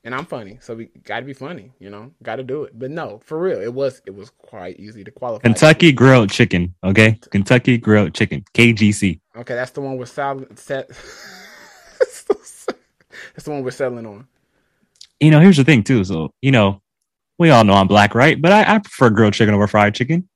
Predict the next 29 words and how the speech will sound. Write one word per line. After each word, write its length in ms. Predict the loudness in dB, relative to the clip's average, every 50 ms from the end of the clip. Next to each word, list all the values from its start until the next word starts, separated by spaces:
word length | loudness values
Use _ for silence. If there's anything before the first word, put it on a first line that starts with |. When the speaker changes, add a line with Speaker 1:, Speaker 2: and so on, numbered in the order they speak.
| _ _ _ _ -4
Speaker 2:
you 80 | -2
know? 280 | 0 0 -2 -4 -8 _ _ _
Speaker 1:
Well, 240 | -12 -8 -6 -6 -6
it's 120 | -8 -8
healthier. 500 | -8 -8 -8 -8 _ -12 -14 -14 -14 -16 _ _ _ _ _ _ _ _ _ _ _
I'm 140 | -18 -12 -8
also 280 | -8 -8 -6 -6 -8 -8
black 360 | -8 -8 -8 -8 -10 -12 _
and 360 | -20 -18 -18 -18 -18 -20 -16
love 280 | -14 -12 -12 -12 -14 _ _
all 200 | -12 -12 -12 -12
chicken. 440 | -14 -16 -20 -20 _ -20 -20 -20 _ _
I 160 | -16 -14 -14
will 160 | -14 -14 -18
take 240 | _ -18 -20 -18 _
it 100 | -20 -20
fried. 760 | _ -14 -12 -10 -10 -10 -10 -12 -12 -14 -16 -16 -18 -20 _ _ _ _ _ _ _ _ _ _ _ -10
Well, 300 | -8 -8 -8 -10 -12 _ _ _ _ _ _ _ _ _ _ _
not 260 | _ -18 -16 -16 -18 _ _ _ _ _ _ _ _ _ -18
all 160 | -18 -18 -18
chicken, 320 | _ -20 -20 _ _ _ _
but 120 | -16 -12
I'll 120 | -12 -12 -12
take 180 | -12 -4 -2
it 40 | -2
Speaker 2:
Dude. 120 | 0 0
Speaker 1:
fried 320 | -2 -6 -8 -10 -10 -10 -12
or 180 | -12 -12 -14 -14
grilled. 400 | _ -20 -20 -20 -20 -20 -20